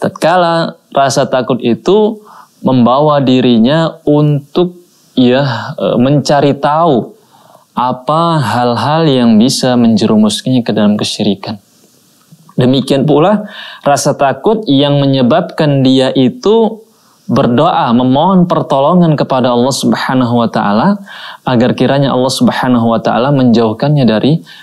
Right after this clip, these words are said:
dari kesyirikan. Kemudian permasalahan yang berikutnya yang perlu kita tekankan juga bahwasannya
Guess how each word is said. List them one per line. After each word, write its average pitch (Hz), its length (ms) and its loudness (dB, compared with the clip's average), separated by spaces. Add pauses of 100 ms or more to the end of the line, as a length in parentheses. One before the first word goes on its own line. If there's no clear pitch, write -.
(140)
dari 123 240 0
kesyirikan. 98 880 0 (2000)
Kemudian 214 560 2
permasalahan 196 640 2
yang 170 80 4
berikutnya 123 720 0
yang 110 60 2 (520)
perlu 117 300 0
kita 104 500 -2
tekankan 104 560 0
juga 135 300 0
bahwasannya 107 760 0